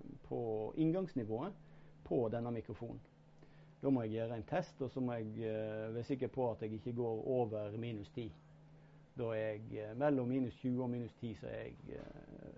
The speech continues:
safe. Ehm, det neste vi skal gjøre, det er å koble til radiomikken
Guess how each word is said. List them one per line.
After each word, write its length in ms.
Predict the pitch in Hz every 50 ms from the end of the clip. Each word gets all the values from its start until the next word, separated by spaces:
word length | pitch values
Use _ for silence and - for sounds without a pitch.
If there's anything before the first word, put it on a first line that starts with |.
| - - -
safe. 300 | - - - - - - - - - - - - - - - - - - - - - - - - - - - - - - - - - - - - - - - - - 160 147
Ehm, 640 | 139 143 147 156 156 156 160 160 160 160 160 170 - - - - - - - - - - 151
det 100 | 165 175
neste 280 | 190 190 - - 285
vi 100 | 254 208
skal 160 | - - 139
gjøre, 360 | 131 127 123 123 160 214 247 208 - - - 165
det 420 | 180 190 175 147 143 139 135 139
er 40 | 139
å 300 | 135 131 127 123 120 113
koble 280 | - 131 123 120 123 120
til 280 | - 143 135 127 127 - - 160 127
radiomikken 600 | 165 170 156 131 123 120 120 - - 185 240 226